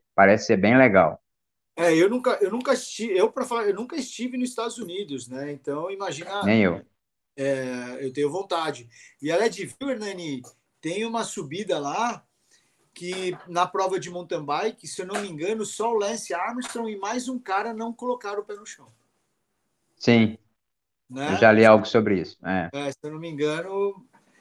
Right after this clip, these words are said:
Speaker 2: E é muito engraçado, né? Eu tenho mais vontade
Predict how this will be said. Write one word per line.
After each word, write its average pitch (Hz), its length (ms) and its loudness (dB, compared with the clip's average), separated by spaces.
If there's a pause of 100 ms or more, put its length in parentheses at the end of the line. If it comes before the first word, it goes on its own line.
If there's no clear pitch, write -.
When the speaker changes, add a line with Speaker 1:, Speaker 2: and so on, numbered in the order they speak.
(120)
Speaker 2:
E 170 140 0
é 202 60 4
muito 233 200 0
engraçado, 220 720 0
né? 170 200 -8
Eu 214 160 0
tenho 233 280 -10
mais 214 460 -10
vontade 175 1040 -10